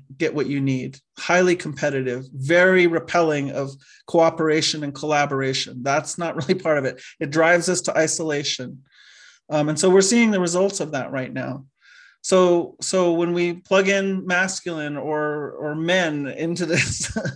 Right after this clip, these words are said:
<laughs> into this paradigm, um, we, we, uh,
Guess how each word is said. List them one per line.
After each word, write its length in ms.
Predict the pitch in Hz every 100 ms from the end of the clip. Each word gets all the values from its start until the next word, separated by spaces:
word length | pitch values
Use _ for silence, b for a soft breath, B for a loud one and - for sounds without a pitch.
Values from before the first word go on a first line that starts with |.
| _
<laughs> 300 | - - _
into 260 | 196 190 185
this 380 | 185 185 -
paradigm, 760 | - 202 202 196 156 143 143 143 _ b b b _ -
um, 640 | 160 156 151 147 147 170 _
we, 720 | 151 160 165 165 165 170 185 - _ -
we, 600 | 165 165 165 160 160 _ _
uh, 480 | 160 156 147 139 143